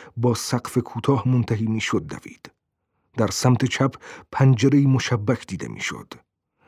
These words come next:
مشعل از این پنجره بیرون نگه داشته شده بود. بازتاب نور مشعل به شکلی شوم و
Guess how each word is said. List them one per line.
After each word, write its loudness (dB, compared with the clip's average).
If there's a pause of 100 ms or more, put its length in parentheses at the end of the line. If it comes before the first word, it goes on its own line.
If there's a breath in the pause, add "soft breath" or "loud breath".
(140 soft breath)
مشعل 4
از 2
این 4
پنجره 4 (260 loud breath)
بیرون 6
نگه 2
داشته -6
شده -6
بود. -18 (260)
بازتاب 4
نور 6
مشعل 4 (340 loud breath)
به 0
شکلی 0
شوم 0 (120)
و 4